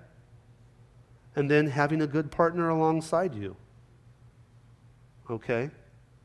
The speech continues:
They are to be active participants in the challenging task of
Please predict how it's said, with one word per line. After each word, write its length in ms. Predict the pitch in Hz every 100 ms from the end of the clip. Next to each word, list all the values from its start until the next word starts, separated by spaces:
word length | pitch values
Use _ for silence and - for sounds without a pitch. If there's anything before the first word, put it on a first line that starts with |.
| - - - - - - - - - - - - - - - - - -
They 120 | 147
are 60 |
to 100 | 165
be 200 | 160 160 -
active 400 | 143 160 180 175
participants 920 | - 143 180 170 139 - 139 139 - - - - - - -
in 180 | 165 170
the 100 | 165
challenging 580 | - 160 160 147 147 135
task 540 | 151 156 139 120 -
of 260 | 127 113